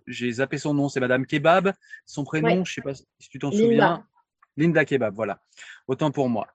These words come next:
Speaker 1: Et donc, il l'a traitée d'arabe de service, tout simplement parce que, eh bien, elle prenait la défense de l'institution dans laquelle elle travaille, ce qui est un petit peu son taf.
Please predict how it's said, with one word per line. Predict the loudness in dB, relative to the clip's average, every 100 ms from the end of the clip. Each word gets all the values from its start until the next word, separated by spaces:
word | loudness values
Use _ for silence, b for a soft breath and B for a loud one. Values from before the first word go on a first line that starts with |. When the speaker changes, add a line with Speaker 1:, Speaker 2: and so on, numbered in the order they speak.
| -4
Speaker 1:
Et | 2
donc, | 2 2
il | 2
l'a | 0
traitée | 0 -2
d'arabe | 0 2 2
de | -2
service, | -4 -4 -2 -2 -4
tout | -6
simplement | -8 -6 -2 0 0
parce | -2 -4
que, | -2 -2 -2 B B
eh | -4
bien, | 0
elle | 0
prenait | 0 -2 2
la | 2
défense | 0 -4 -4
de | -2
l'institution | -2 -4 -8 -12 -8 -4 -2
dans | -2
laquelle | -2 -2 -2
elle | -2
travaille, | -4 0 0 0
ce | -4
qui | -12 -12
est | -8
un | -6 -6
petit | -8 -6
peu | -6
son | -6 -2
taf. | 0 0 -4